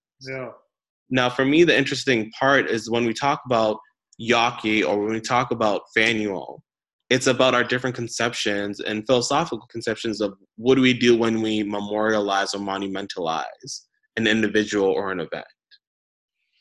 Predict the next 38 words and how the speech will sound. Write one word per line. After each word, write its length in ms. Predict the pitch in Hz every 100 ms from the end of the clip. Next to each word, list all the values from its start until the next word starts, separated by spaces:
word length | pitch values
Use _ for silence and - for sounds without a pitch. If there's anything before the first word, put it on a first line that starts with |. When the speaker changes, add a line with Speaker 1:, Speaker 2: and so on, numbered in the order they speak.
| -
Speaker 2:
Now, 240 | 123 120
for 160 | 123 131
some 260 | 123 185 190
people, 640 | 165 135 123 120 131 156 _ -
it's 280 | 117 - -
just 180 | 120
about 320 | 123 113 113 110
looking 300 | 117 127 120
at 140 | 107
this 260 | 113 107 -
history 460 | 120 - 110 104
as, 460 | 82 98 95 95 104
well, 440 | 104 110 107 107 107 - -
we're 100 | 113
celebrating. 680 | - 123 107 85 76 50 - _ _ _ _ _ _ _ _ -
So 200 | - 123
the 160 | 123
reason 320 | 120 143 143
why 100 | 135
people 300 | 123 - 123
have 240 | 117 120 113
issues 440 | 135 135 127 120 107
with 160 | 107
Silent 420 | - 107 107 101
Sam, 640 | - 147 143 139 135 131 127 - -
Robert 340 | 110 104 101
E. 120 | 98
Lee, 560 | 98 135 147 131 127 -
is 100 | 117
because 260 | 113 117 123
when 120 | 120
we 80 | 117
talk 240 | 120 113 110
about 280 | 110 101 - _ _
there 300 | 107 113 127
being 300 | 123 123 123
a 60 | 110
monument 760 | 101 104 113 127 117 101 92